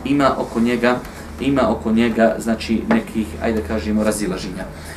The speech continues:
Učenje Kur'ana na džumi, znači mi nemamo šta plavo o-, oko džumi, e, klanja se dva rekiata, obaveza je svakom punoljetnom i razumnom insanu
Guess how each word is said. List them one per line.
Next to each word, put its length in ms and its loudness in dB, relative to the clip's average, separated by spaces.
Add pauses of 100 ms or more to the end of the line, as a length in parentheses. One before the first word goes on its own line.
(140)
Učenje 320 6
Kur'ana 380 4
na 120 4
džumi, 220 2
znači 260 -2
mi 120 2
nemamo 240 4
šta 160 -2
plavo 240 4
o-, 320 2
oko 180 -4
džumi, 440 4 (240)
e, 280 6
klanja 240 4
se 140 -2
dva 220 6
rekiata, 640 2 (140)
obaveza 380 4
je 60 2
svakom 480 0
punoljetnom 680 2
i 140 6
razumnom 420 2 (100)
insanu 540 4